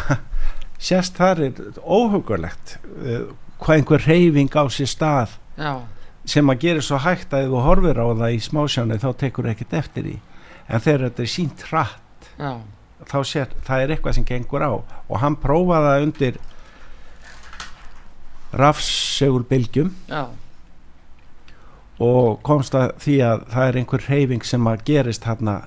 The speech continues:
Speaker 1: og þetta er þetta M R N A, þetta
Speaker 2: Já, já.
Speaker 1: tilraunaefni
Speaker 2: Já.
Speaker 1: sem er hannað til þess að afhenda efni eða, uh, lyf
Speaker 2: Mhm.
Speaker 1: á ákveðnu stað.
Speaker 2: Mhm.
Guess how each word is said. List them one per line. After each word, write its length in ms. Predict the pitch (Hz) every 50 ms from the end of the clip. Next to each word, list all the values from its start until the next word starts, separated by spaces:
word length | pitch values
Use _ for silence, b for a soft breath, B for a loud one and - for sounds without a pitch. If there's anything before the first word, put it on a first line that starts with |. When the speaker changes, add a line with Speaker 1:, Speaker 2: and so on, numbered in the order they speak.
| - - - - - - _ _ - - - _ - _ _ - - - - -
Speaker 1:
og 120 | - -
þetta 280 | 127 135 127 - - 123
er 100 | 117 117
þetta 220 | 113 - - 107 - -
M 220 | 107 113 117 113 104
R 180 | 104 104 98 98
N 220 | 92 92 98 95 92
A, 100 | 104 110 98 90 92 - - -
þetta 120 | - -
Speaker 2:
Já, 100 | 160 156
já. 140 | 139 127 123
Speaker 1:
tilraunaefni 760 | - 120 117 113 110 101 92 92 90 90 - - - 107 120
Speaker 2:
Já. 160 | 120 127 143 135 127 123 127 B B B B
Speaker 1:
sem 180 | - - 113 117
er 120 | 110 95 -
hannað 720 | - - - 120 123 131 139 139 135 143 151 180 202 208 - -
til 160 | - - 123 117
þess 220 | 117 110 - -
að 300 | 117 107 - - - - 113 123
afhenda 800 | 143 165 180 180 156 131 143 160 160 156 - - - 135 120 110 - - - - - - - - - -
efni 640 | - 113 131 - - - - - 135 147 156 185 202 -
eða, 320 | 113 113 104 104 104 98 -
uh, 1120 | - - - - - - - - - - - - - - 90 82 82 80 78 78 78 82
lyf 600 | 90 101 110 113 123 143 175 220 - - - - -
Speaker 2:
Mhm. 320 | 175 151 135 123 127 131 151 165 -
Speaker 1:
á 140 | - - 131 135 147 147
ákveðnu 420 | 160 156 - - 135 117 123 131 139
stað. 440 | - - 294 - - 85 78 - - - - - - - - 190
Speaker 2:
Mhm. 240 | 180 156 131 127